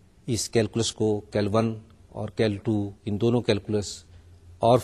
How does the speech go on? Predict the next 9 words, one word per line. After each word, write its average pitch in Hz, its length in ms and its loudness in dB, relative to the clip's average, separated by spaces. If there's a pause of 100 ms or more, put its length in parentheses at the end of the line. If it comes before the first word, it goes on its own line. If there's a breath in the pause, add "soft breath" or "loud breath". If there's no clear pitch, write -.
فورئر 113 240 4 (100)
سیریز 98 480 -4 (120)
اور 120 220 2
Laplace 104 500 -4
ٹرانسفارمیشن، 98 880 -6 (680 soft breath)
یہ 113 140 0
تمام 120 280 2
کی 117 120 -4 (100)
تمام 98 320 -2